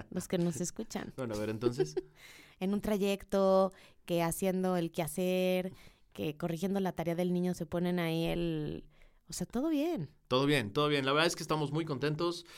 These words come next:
Speaker 2: Si nos ayudan a seguirlo compartiendo con todo mundo y sobre todo a darnos, este, comentarios, coscorrones, etcétera, y proponiéndonos
Speaker 1: Ah,
Speaker 2: temas.
Speaker 1: chinga,
Speaker 2: Esa
Speaker 1: yo
Speaker 2: es
Speaker 1: no
Speaker 2: la
Speaker 1: quiero coscorrón.
Speaker 2: Ah, yo sí,
Speaker 1: <laughs>
Speaker 2: parte del chiste es eso.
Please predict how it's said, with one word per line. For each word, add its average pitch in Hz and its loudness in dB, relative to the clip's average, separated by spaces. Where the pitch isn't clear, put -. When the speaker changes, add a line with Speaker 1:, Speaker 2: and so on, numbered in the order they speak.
Speaker 2:
Si - 2
nos 151 4
ayudan 170 6
a 143 2
seguirlo 143 2
compartiendo 117 -2
con 104 -8
todo 117 -2
mundo 131 2
y 120 4
sobre 123 -2
todo 147 2
a 147 2
darnos, 127 -2
este, 98 -10
comentarios, 113 -2
coscorrones, 104 -4
etcétera, 117 -4
y 143 2
proponiéndonos 175 2
Speaker 1:
Ah, - -8
Speaker 2:
temas. 156 4
Speaker 1:
chinga, 165 4
Speaker 2:
Esa 156 4
Speaker 1:
yo 175 6
Speaker 2:
es 269 6
Speaker 1:
no 302 4
Speaker 2:
la 262 0
Speaker 1:
quiero 247 4
coscorrón. 196 6
Speaker 2:
Ah, 320 10
yo 427 10
sí, 392 10
Speaker 1:
<laughs> 330 10
Speaker 2:
parte - 4
del - 4
chiste 294 0
es - 0
eso. - 2